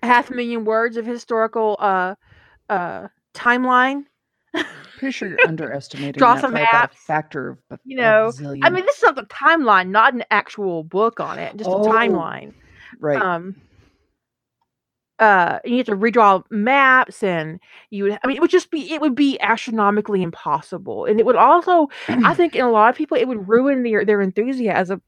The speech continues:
Speaker 1: for the project.
Speaker 2: It'd be on the scale of redoing Tolkien and making him look like a piker.
Speaker 1: I mean, honestly, even language wouldn't be the same.
Speaker 2: Mm-mm.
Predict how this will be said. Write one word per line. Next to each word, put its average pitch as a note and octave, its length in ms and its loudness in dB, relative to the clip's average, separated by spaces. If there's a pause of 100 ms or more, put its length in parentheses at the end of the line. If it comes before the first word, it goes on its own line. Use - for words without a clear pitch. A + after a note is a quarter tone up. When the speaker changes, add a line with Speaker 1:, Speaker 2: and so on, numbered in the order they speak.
(360)
Speaker 1:
for G#3+ 80 0
the F#3+ 100 0
project. - 680 -2 (840)
Speaker 2:
It'd C4 160 -6
be C4 140 -2
on B3 120 -2
the G#3+ 80 -6
scale G3 340 -8
of E3+ 60 -10
redoing D#3 380 -8
Tolkien C3+ 400 -12 (1300)
and E3+ 280 -8 (200)
making E3+ 320 -10
him D#3+ 180 -6
look D3 140 -10
like C#3 140 -12
a B2 40 -20
piker. B2 400 -14 (1080)
Speaker 1:
I F#4+ 100 6
mean, F#4+ 180 2
honestly, D#4 440 4
even D#4 400 -2
language D#4 360 0
wouldn't F#3+ 200 -4
be F3+ 80 0
the D#3+ 100 -10
same. - 360 -16 (380)
Speaker 2:
Mm-mm. F3+ 220 -12